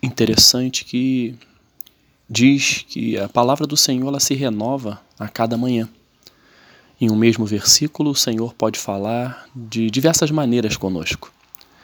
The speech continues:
E Deus colocou um, um título para essa reflexão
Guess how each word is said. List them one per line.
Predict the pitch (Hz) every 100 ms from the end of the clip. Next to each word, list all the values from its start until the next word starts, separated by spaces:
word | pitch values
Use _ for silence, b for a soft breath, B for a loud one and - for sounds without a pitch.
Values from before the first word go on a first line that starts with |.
| B B B B B B B
E | 135
Deus | 202
colocou | - 226 202 - 190
um, | 180 139 113 - -
um | 123
título | - 170 175 110 107
para | 107
essa | 107 -
reflexão | 107 104 104 95 - 131 139